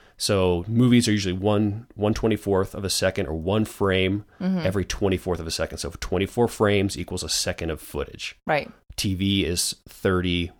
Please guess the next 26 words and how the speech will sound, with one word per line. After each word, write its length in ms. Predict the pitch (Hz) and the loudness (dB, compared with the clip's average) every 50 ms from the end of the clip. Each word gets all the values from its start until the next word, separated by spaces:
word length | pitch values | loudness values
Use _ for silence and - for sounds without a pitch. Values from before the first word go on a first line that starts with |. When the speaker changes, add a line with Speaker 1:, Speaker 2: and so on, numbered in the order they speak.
| - - _ - | -20 -20 _ -8
Speaker 1:
soap 260 | - - 85 78 - | -6 -4 -4 -4 -4
operas 240 | 78 78 - 78 - | -6 -6 -6 -8 -8
are 80 | - | -8
sixty. 560 | 73 - - 127 110 - - 98 92 80 73 - - - - - | -4 -2 0 0 0 0 -2 -4 -4 -4 -6 -8 -16 -20 -8 -4
You 80 | 98 | -2
know, 80 | 95 87 | 0 0
like, 120 | 82 82 - | -2 0 0
that's 180 | 98 92 - | 0 0 0
how. 260 | - 98 87 85 82 90 104 | 0 0 0 0 0 -2 -2
Speaker 2:
So 180 | - - 208 | 2 2 2
it's 80 | 196 180 | 4 2
w-, 160 | 180 190 190 - | 0 -2 -2 0
a 60 | 202 196 | 0 0
single 320 | - - 262 247 220 196 | 0 2 2 2 2 2
frame. 420 | 180 - - - 190 180 170 160 156 | 2 0 0 0 2 2 2 0 -2
It's 140 | 147 - - | -4 -2 -2
not, 160 | 165 - - | -2 -2 -2
like, 100 | 165 156 | -4 -4
a 80 | 156 | -4
full 340 | 151 - - - 165 156 147 | -6 -6 -4 -2 -2 -2 -2
second. 420 | - - - - 143 - - - - - - | -4 -4 -4 -4 -6 -6 -8 -12 -12 -14 -10
Speaker 1:
So 200 | - - - 113 | -4 2 4 4
it's 120 | 113 110 - | 6 6 4
a, 160 | 123 - - 113 | 2 2 2 2
it's 120 | 135 - | 2 2
a, 200 | - - - - | 2 -2 -6 -8